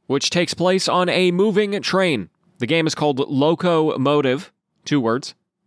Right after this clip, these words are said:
If that sounds like your kind of thing, I, I was very entertained by the trailer. That's gonna arrive next year on the Switch and on Steam. There's another game here you might have heard of before. It's called Chicory, A Colorful Tale.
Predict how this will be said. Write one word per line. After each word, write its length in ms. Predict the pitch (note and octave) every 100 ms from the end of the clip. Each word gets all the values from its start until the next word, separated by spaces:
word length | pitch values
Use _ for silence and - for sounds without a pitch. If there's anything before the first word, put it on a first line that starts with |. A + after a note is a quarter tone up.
| -
If 80 | -
that 160 | C3+
sounds 200 | C3 C3
like 160 | A#2 A#2
your 120 | A#2
kind 160 | B2 A2+
of 80 | -
thing, 240 | A#2 G#2
I, 100 | F#2
I 140 | -
was 260 | G2+ F2+ - -
very 240 | A#2 A2+
entertained 380 | G#2 G#2+ A2+ F#2
by 100 | F#2+
the 80 | F2+
trailer. 320 | F#2+ E2+ F2 _ _ _ -
That's 140 | E3+
gonna 180 | - F#3+
arrive 320 | F#3+ F3 E3+
next 300 | B2+ E3 -
year 280 | C#3+ E3+ F#3+
on 180 | D#3+ C#3
the 100 | C#3+
Switch 540 | - D3+ G3+ - - -
and 300 | C#3 C#3+ C3+
on 460 | C3+ C3 B2+ B2 - _ _ -
Steam. 400 | - D#3 G#3 B3 _ _ _ -
There's 180 | G3
another 240 | G#3 A3 G#3+
game 180 | G#3+ G3
here 200 | G#3 G#3
you 120 | F#3
might 200 | F#3 G3
have 80 | C#3+
heard 240 | E3+ F#3
of 100 | D#3
before. 380 | D#3 - E3+ D3
It's 100 | -
called 260 | D3 C3+ C3
Chicory, 720 | - G#3 G#3 G#3 F#3+ F#3+ E3+
A 140 | - D3+
Colorful 580 | - F#3 F3+ D#3+ D#3+
Tale. 500 | D3 - E3 B2 B2